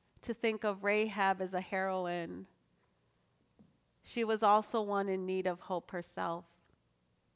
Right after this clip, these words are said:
Because by placing herself in a life that didn't see out her window,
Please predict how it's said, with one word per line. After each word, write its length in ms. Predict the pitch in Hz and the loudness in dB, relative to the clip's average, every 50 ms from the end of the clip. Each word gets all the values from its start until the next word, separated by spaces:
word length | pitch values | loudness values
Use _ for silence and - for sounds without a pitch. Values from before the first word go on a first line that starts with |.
| _ _ _ _ _ _ _ _ _ _ _ _ _ _ _ _ _ _ _ _ _ _ _ _ _ _ _ _ _ _ _ _ | _ _ _ _ _ _ _ _ _ _ _ _ _ _ _ _ _ _ _ _ _ _ _ _ _ _ _ _ _ _ _ _
Because 300 | - 208 - 240 214 208 | -10 -4 0 0 0 2
by 160 | 202 208 202 | 4 2 2
placing 600 | 196 202 - - 233 226 240 240 - - 240 233 | 2 0 -2 0 2 2 2 0 -2 -4 -4 -2
herself 800 | 220 214 208 - - - 214 196 190 185 185 - - - - - _ _ _ _ _ _ _ _ _ _ _ _ - - _ _ _ _ _ _ _ _ _ _ _ _ _ _ - | -2 -2 -4 -4 -2 0 2 2 4 2 0 -6 -14 -20 -20 -20 _ _ _ _ _ _ _ _ _ _ _ _ -20 -20 _ _ _ _ _ _ _ _ _ _ _ _ _ _ -6
in 120 | 214 220 | -2 0
a 80 | 214 208 | 0 2
life 400 | 208 214 214 214 220 220 - - | 4 6 6 6 6 4 0 0
that 180 | 226 214 202 - | 0 0 0 0
didn't 300 | - 220 214 220 - - | 0 0 2 0 -2 -6
see 240 | - - 226 214 | -8 -4 2 4
out 200 | 208 196 - - | 4 4 4 2
her 140 | - - 202 | -2 -6 -6
window, 600 | 190 185 185 180 180 175 170 165 160 160 156 160 | -4 -2 -2 -2 -2 -2 0 0 0 0 -2 -4